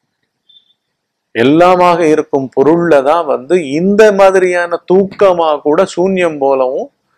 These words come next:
தூக்கம் போலவும், நித்ராசக்தி போலவும் நம்மை கிறங்க அடித்து தூங்கச் செய்கின்றதுன்றது கூட அங்க ஒரு உண்மை இருக்கு. So, அந்த உண்மைக்கு விழித்து கொள்ளணும்.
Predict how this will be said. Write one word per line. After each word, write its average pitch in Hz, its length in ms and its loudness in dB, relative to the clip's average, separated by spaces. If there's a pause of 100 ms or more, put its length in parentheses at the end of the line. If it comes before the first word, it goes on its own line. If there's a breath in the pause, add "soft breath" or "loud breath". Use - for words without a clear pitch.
(760)
தூக்கம் 196 460 2
போலவும், 143 440 2
நித்ராசக்தி 170 680 0
போலவும் 139 420 -2
நம்மை 139 260 -4 (1300)
கிறங்க 233 440 6 (140)
அடித்து 196 380 4 (220)
தூங்கச் 208 340 0
செய்கின்றதுன்றது 185 960 0 (100)
கூட 214 100 2 (120)
அங்க 214 220 -2
ஒரு 160 160 2
உண்மை 175 300 -4
இருக்கு. 156 260 -6 (720)
So, 185 80 2 (180)
அந்த 226 280 0 (200)
உண்மைக்கு 208 500 0
விழித்து 185 340 -4
கொள்ளணும். 107 440 -4